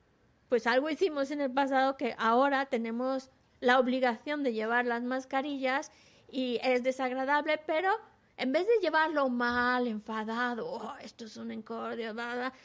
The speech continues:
es pensar, "Bueno, ya estoy pagando ese karma que tenía, lo estoy pagando, espero que se termine prontito", y algún día terminará, algún día esa deuda kármica que tenemos se acaba y ya nos podremos quitar las mascarillas. Así que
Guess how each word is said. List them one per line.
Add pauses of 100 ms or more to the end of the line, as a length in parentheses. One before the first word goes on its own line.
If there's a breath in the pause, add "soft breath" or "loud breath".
(140 loud breath)
es
pensar,
"Bueno,
ya
estoy
pagando
ese
karma
que
tenía,
lo
estoy
pagando,
espero
que
se
termine
prontito", (260 loud breath)
y
algún
día (100)
terminará, (300)
algún
día
esa
deuda
kármica
que
tenemos
se
acaba (260 loud breath)
y
ya
nos
podremos
quitar
las
mascarillas. (100)
Así
que